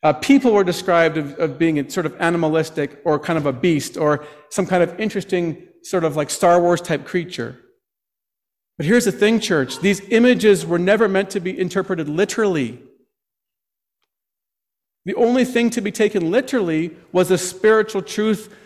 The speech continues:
the images were trying to convey. I'm gonna say that again. Revelation as an apocalyptic literature is not to be interpreted literally. It's to be, only thing to be interpreted literally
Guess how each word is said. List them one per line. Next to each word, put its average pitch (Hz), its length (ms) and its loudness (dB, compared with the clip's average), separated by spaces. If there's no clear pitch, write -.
the 214 140 0
images 190 360 2
were 190 80 2
trying 185 280 -2
to 190 100 -6
convey. 170 560 -4
I'm 117 80 -16
gonna 156 100 -4
say 180 160 0
that 165 100 2
again. 147 480 -2
Revelation 208 680 2
as 170 80 -4
an 175 60 -2
apocalyptic 196 640 -2
literature 202 400 -2
is 175 200 -4
not 185 320 -2
to 220 100 -6
be 208 180 -8
interpreted 196 640 -2
literally. 180 680 0
It's 180 140 -2
to 185 120 -2
be, 180 360 -2
only 220 240 4
thing 240 200 -2
to 226 60 -6
be 214 120 -6
interpreted 208 500 0
literally 190 560 4